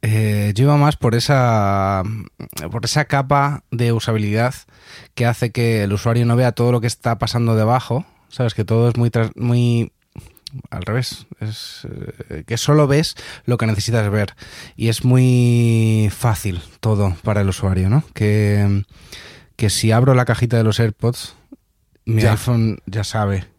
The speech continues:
Speaker 1: tal,
Speaker 2: Mm.
Speaker 1: que, que lo tengo que usar, que los voy a usar. No sé, como que todo es muy fácil, todo es muy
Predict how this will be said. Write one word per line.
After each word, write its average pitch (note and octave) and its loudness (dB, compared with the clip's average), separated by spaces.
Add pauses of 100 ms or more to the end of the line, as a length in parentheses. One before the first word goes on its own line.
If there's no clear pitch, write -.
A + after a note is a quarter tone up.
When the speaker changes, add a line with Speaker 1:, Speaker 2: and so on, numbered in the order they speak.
(260)
Speaker 1:
tal, G2+ -2 (420)
Speaker 2:
Mm. A2 -8
Speaker 1:
que, G2+ -2
que G#2+ -4
lo F2 -6
tengo - -8
que - -8
usar, A2+ -4 (580)
que G#2 -6
los G2 -4
voy G#2 0
a F#2+ 2
usar. G2 -2
No C3 -4
sé, A#2+ -2
como G#2+ -2
que G#2 -6
todo D3 0
es C#3 0
muy C3 2
fácil, G#2+ -4
todo B2+ 0
es B2 0
muy A2 0